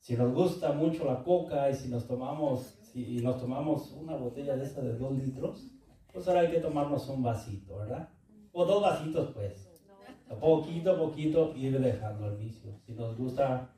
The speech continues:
comer mucho, pues tratar de comer menos, ¿verdad? De lo que nos gusta, un poquito. Pero a veces nuestra mente está que, "Está rico, y me lo como, me lo como, me lo como", y ya a veces uno está lleno,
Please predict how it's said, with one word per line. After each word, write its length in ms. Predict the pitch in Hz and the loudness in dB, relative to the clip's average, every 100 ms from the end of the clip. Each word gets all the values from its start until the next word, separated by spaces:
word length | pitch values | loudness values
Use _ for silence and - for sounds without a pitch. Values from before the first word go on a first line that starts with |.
| _ - - | _ -20 -4
comer 380 | 117 120 135 143 | 0 6 6 4
mucho, 500 | 165 156 151 156 160 | 2 2 2 -2 -2
pues 200 | 120 - | -6 -6
tratar 320 | 113 104 110 | -6 -4 -4
de 160 | 110 104 | -4 -6
comer 320 | - 101 101 | -8 -6 -6
menos, 360 | 95 92 - - | -4 -8 -12 -10
¿verdad? 300 | 101 123 143 | -4 0 2
De 120 | 131 | 4
lo 120 | 123 - | 2 2
que 100 | 123 | 0
nos 200 | 131 139 | 0 -2
gusta, 520 | 196 190 190 190 - _ | -4 -2 -4 -6 -12 _
un 160 | 143 | -6
poquito. 540 | 143 127 117 104 101 101 - - - _ _ - | -2 -4 -6 -10 -8 -10 -10 -18 -20 _ _ -8
Pero 220 | - 165 151 | 2 6 8
a 40 | |
veces 320 | 156 156 160 | 6 4 2
nuestra 360 | 147 123 131 127 | 0 0 0 0
mente 400 | 135 143 139 139 | 2 0 0 -2
está 320 | 120 127 120 | -2 0 -2
que, 360 | 127 117 101 - | 0 -2 -2 -8
"Está 240 | - - | -10 -2
rico, 280 | 147 160 160 | 2 2 2
y 140 | 160 156 | -4 -6
me 120 | - | -4
lo 140 | 147 | -4
como, 240 | 180 180 175 | -4 -4 -2
me 120 | 160 | 2
lo 120 | 156 | 2
como, 200 | 175 165 | 0 -2
me 120 | 160 | 0
lo 140 | 151 156 | 0 0
como", 320 | 170 180 - | 0 -2 -6
y 100 | 143 | 0
ya 100 | 151 | 4
a 40 | |
veces 240 | 160 165 - | 4 2 -4
uno 120 | 170 | -8
está 200 | 160 165 | -6 -4
lleno, 440 | 160 170 170 180 | -4 -4 -4 -6